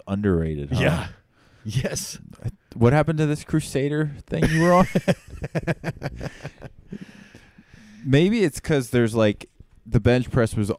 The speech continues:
Speaker 1: always held in such high esteem. There's, like, a contrarian type
Speaker 2: Yeah, yeah,
Speaker 1: iconoclast
Speaker 2: that's, yeah.
Speaker 1: movement towards it. But you wanna know something funny? Guess who just had the bench press in, uh, their quarterfinals event?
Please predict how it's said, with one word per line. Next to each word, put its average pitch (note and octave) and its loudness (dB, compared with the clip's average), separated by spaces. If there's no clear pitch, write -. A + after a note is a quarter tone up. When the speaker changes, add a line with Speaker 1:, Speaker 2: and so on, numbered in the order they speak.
Speaker 1:
always A2+ 8
held G2+ 2
in G2 -4
such F#2 -4
high G#2 2
esteem. G#2+ 0
There's, G#2+ 2
like, G#2 2
a G#2 0
contrarian G#2 0
type F#2+ -2
Speaker 2:
Yeah, F2+ -2
yeah, C#3 6
Speaker 1:
iconoclast G2+ 0
Speaker 2:
that's, G#2+ -4
yeah. E2+ -6
Speaker 1:
movement C3 6
towards B2 6
it. D3 2
But C#3+ 6
you C3 4
wanna C#3 6
know C#3 4
something B2+ 0
funny? C3 2
Guess D3 4
who E3 6
just C#3 2
had D3 4
the C3+ 2
bench D3 4
press C3+ 4
in, C3 4
uh, A#2+ 6
their A#2 6
quarterfinals C#3 4
event? A#2 4